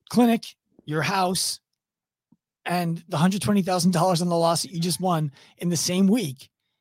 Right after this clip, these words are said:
It's pretty brutal. And when covid hit, um, I feel like that was, the Sandy experience allowed me to be uniquely qualified when covid hit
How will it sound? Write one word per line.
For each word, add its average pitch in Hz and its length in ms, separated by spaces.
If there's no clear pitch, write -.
It's 165 160
pretty 220 280
brutal. 165 420
And 180 360
when 196 240
covid 269 420
hit, 135 320
um, 151 440
I 165 100
feel 220 220
like 196 160
that 180 180
was, 180 300
the 180 80
Sandy 233 460
experience 175 580
allowed 170 460
me 170 240
to 185 100
be 165 120
uniquely 160 500
qualified 143 540
when 135 120
covid 151 380
hit 135 200